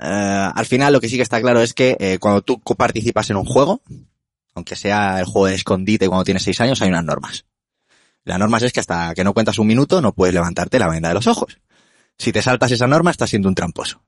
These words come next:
Eso sí que es irrefutable. Entonces, yo no estoy en contra del dopaje, y esto creo que es la primera vez que lo digo, yo no estoy en contra del dopaje, estoy en contra de que la gente se salte las normas. Si tú decides jugar a un juego, sigue las normas, y si no, no juegues,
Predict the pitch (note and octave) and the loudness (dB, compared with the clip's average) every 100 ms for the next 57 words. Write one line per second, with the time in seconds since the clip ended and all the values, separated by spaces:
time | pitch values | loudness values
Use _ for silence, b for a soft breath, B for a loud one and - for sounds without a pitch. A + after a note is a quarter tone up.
0 | _ A#2+ B2+ - - A#2 C3 - - A2+ | _ -2 -2 -2 0 2 2 2 -4 -2
1 | G2+ - F2+ E2+ - G#2+ _ b b b | -2 -2 0 -2 -4 -12 _ b b b
2 | b - F#2 F#2 C#3+ E3+ C3 A2 G2+ G2 | b 0 0 2 2 4 2 0 0 0
3 | F#2 E2+ E2+ - - A3+ _ _ - - | 0 0 0 -2 -2 -6 _ _ -4 0
4 | F#2 E2+ E2+ F2 E2 E2 D#2+ F2 B2 - | 2 2 0 0 0 0 0 0 0 -4
5 | _ b b G2+ G2 G2+ F#2 F2+ F2+ E2+ | _ b b -2 0 0 0 0 0 0
6 | G#2 A2 A2+ G#2+ G#2+ A#2 C3 G2 F2+ A2+ | 0 0 -2 -2 0 2 2 0 0 -2
7 | A#2 G2 G#2+ G#2 E2+ E2 C2+ - - - | -2 0 0 -2 -2 -4 -4 -8 -18 -20
8 | _ _ _ _ _ - A#2+ G2 F#2 G2+ | _ _ _ _ _ -8 -2 0 0 0
9 | F#2+ F2+ F#2+ F#2 - D3+ G3+ C#4 _ _ | -2 0 2 2 2 2 2 0 _ _
10 | _ _ _ _ _ _ _ _ _ _ | _ _ _ _ _ _ _ _ _ _
11 | - - E2+ D#2 D#2 C#2 E2 F2+ F#2+ B2 | -16 -10 -8 -8 -10 -12 -10 -8 -4 -2
12 | - E4 - - - | 2 2 0 -8 -18